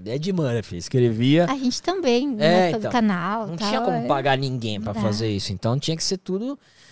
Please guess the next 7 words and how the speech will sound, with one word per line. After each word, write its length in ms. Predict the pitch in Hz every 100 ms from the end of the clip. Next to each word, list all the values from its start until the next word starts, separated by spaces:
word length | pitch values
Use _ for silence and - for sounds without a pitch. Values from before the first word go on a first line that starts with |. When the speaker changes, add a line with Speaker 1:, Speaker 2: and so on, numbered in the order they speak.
| _ -
Speaker 1:
escrevia, 800 | - 156 139 127 190 220 220 202 - - - - _ - _ - 80
via 280 | 101 165
o 80 | 160 -
figurino, 680 | - 170 147 131 135 196 165
alguma 280 | 127 135 127
coisinha 600 | 135 117 104 147 175 147
parecida, 1000 | 139 127 - 147 208 208 185 196 196